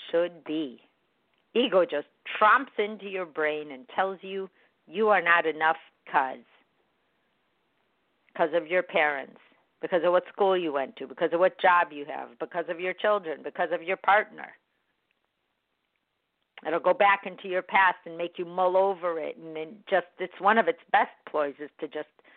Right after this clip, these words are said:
you know, hunker you down through your past and not let you even get to the present, let alone past the present to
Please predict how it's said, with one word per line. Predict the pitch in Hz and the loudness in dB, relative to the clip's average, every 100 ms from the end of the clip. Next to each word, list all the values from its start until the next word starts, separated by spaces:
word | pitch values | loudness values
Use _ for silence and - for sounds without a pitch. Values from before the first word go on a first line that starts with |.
| _ _ | _ _
you | 180 | -2
know, | 175 147 | 0 0
hunker | - - 220 214 214 | -4 -4 -2 0 0
you | 170 175 | 0 -2
down | 160 175 180 165 | 2 4 4 0
through | - 160 | -6 -12
your | 160 151 | -8 -10
past | 139 - 175 147 135 - _ _ _ _ - | -8 -2 0 0 -2 -12 _ _ _ _ -12
and | 175 | -4
not | 180 175 - | 2 2 4
let | 180 175 | 2 2
you | 180 170 | 0 -6
even | 160 160 | -6 -8
get | 160 190 - | -2 -2 -2
to | 185 | -8
the | 156 | -8
present, | - 196 196 - | 0 0 0 -2
let | 170 160 | 2 2
alone | 160 160 151 | 2 0 -4
past | - 185 185 - | 2 2 2 -2
the | |
present | 156 156 147 147 147 | -8 -8 -10 -12 -16
to | - 139 | -14 -14